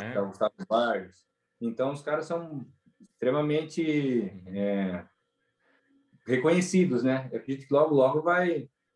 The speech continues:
Speaker 2: ciclismo vai começar assim, como a Avancini é hoje, como várias pessoas também no mountain bike, do próprio B M X também,
Speaker 1: Uhum.
Speaker 2: o próprio ciclismo de pista também. Então, eu acredito que cada vez mais o ciclismo vai, vai tá sendo,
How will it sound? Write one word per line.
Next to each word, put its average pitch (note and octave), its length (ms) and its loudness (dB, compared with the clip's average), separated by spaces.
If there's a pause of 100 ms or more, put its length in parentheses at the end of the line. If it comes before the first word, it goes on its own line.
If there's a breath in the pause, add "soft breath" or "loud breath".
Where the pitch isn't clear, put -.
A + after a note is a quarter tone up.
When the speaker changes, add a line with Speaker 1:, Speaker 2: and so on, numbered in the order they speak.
(200)
Speaker 2:
ciclismo D3 460 -2
vai D#3 140 4
começar D3+ 400 0
assim, C#3+ 280 -2
como B2+ 220 0
a C3 40 0
Avancini C3 440 -2
é A#2+ 80 2
hoje, A#2 640 0 (380)
como A#2+ 280 -6
várias B2+ 300 -4
pessoas A#2+ 360 -10
também A#2 220 2
no A#2 60 4
mountain A2 340 -2
bike, A2+ 400 0
do A2 160 -10
próprio A2+ 240 -2
B A#2 80 -2
M A#2 120 0
X A#2 360 -8
também, G#2 420 -2 (300)
Speaker 1:
Uhum. G2+ 80 -16
Speaker 2:
o F2 60 -18
próprio A#2 220 0
ciclismo B2+ 340 0
de A#2 80 -2
pista B2 460 0
também. A2 500 2
Então, A#2 260 -2 (480)
eu G#2 80 -4
acredito A#2 240 -6
que A2+ 420 0 (360)
cada A2 180 0
vez A#2+ 240 0
mais A#2+ 320 2
o B2+ 40 -10
ciclismo B2 460 -6
vai, A#2 560 4
vai G#2 200 -4
tá A2 120 0
sendo, G#2 920 0